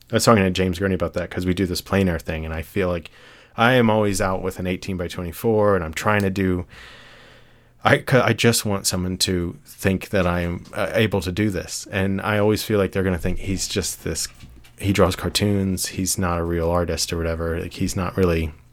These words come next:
you know, whatever. I always feel that way. I feel that way about myself, and so <laughs> I think I, I had gotten into this rat race of, like, I, it's gotta be bigger, it's gotta be better, it has to be, you know, or whatever, or people aren't gonna like it. And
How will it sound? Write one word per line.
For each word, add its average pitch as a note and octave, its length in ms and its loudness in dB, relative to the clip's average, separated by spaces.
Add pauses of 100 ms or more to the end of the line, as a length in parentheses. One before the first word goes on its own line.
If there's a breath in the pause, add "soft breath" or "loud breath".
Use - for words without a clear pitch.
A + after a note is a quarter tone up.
(580)
you A2+ 80 0
know, F2 140 -2
whatever. E2+ 340 -6
I G2+ 120 0
always A#2+ 300 6
feel F#2+ 140 -2
that D#2 140 -8
way. D2+ 120 -12
I E2 60 -12
feel B2+ 140 0
that C3 80 4
way B2 100 4
about A#2+ 180 4
myself, G2+ 500 -4
and D2+ 100 -14
so F2 100 -12
<laughs> F#2 40 -2
I G2 40 2
think - 340 -4 (340 loud breath)
I, A2 360 2
I A2+ 240 4
had A2 220 -2
gotten A#2 260 6
into G2+ 200 -2
this F#2 220 -6
rat G#2 260 2
race F2+ 280 -4
of, F2+ 120 -10
like, D#2+ 260 -6 (300 loud breath)
I, - 60 -12
it's - 220 -6
gotta A#2+ 240 6
be A2+ 80 4
bigger, F2 460 0
it's - 160 -6
gotta A2+ 260 2
be A2 100 -2
better, F#2+ 320 -2
it F2+ 140 -8
has G#2 420 -2
to G#2+ 80 -2
be, G2 380 -2 (140)
you G2+ 160 -2
know, F#2 220 -2
or F#2+ 160 0
whatever, F#2+ 420 2
or D#2+ 60 -4
people G#2+ 300 -4
aren't G2 140 2
gonna G2 120 0
like F2 240 -4
it. F2+ 160 -2
And D#2 180 -14